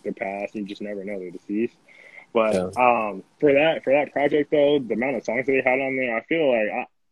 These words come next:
Speaker 1: a lot of that content was truly his, you feel me? 'Cause they really
Speaker 2: Oh,
Speaker 1: had
Speaker 2: yeah.
Speaker 1: no other routes to go. 'Cause he was just so fresh in the game and just kinda getting his sound together. Now, that album was supposed to be, you know, the one that they, the Posthumous album they dropped. That album was supposed to be his, like,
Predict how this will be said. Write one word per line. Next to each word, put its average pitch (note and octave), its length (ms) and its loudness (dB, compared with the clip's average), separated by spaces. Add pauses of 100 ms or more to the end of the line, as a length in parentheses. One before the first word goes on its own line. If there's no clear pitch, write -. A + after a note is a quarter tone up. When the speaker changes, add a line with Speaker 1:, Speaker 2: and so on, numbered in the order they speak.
(280)
Speaker 1:
a A#2+ 80 -2
lot D3 240 6
of C#3+ 60 8
that B2+ 160 0
content A#2+ 380 -6
was G2+ 100 -4
truly G#2+ 360 -4
his, G2+ 240 -2
you F#2+ 100 -8
feel G#2 140 -6
me? G2+ 160 -6
'Cause G2+ 160 -6
they G#2+ 140 -4
really B2 180 2
Speaker 2:
Oh, A#2 80 6
Speaker 1:
had G#2+ 140 6
Speaker 2:
yeah. F#2+ 80 2
Speaker 1:
no G#2 80 -6
other G#2 120 -6
routes G2+ 280 -8
to G#2 80 -8
go. G#2+ 300 -2
'Cause C3+ 180 -2
he E3+ 80 4
was D3+ 100 4
just C#3 140 0
so A#2 100 -2 (100)
fresh - 400 -4 (260)
in A#2 80 -6
the G#2+ 80 -4
game A#2 400 -2
and A2 140 -4
just G#2 140 -6 (100)
kinda A#2 260 -6
getting A#2+ 220 2
his A#2 140 -6
sound A#2+ 420 -6
together. A2 340 0
Now, A2+ 220 -6 (280)
that D#3+ 180 2
album D3 360 2
was A#2+ 100 -6
supposed D#3 500 0
to A#2+ 100 0
be, C#3 340 6
you A#2+ 120 2
know, A#2 220 -4
the A2 80 -4
one B2 180 -6
that A2+ 200 -6
they, A2 140 -4
the G2 140 -12
Posthumous A#2 380 -8
album A2+ 100 -6
they G#2+ 80 -6
dropped. G#2+ 300 -6 (200)
That C3+ 140 2
album C#3+ 360 2
was A#2 100 -6
supposed D#3+ 420 2
to B2+ 100 2
be D3+ 200 2
his, A#2 200 -2
like, G#2+ 280 -6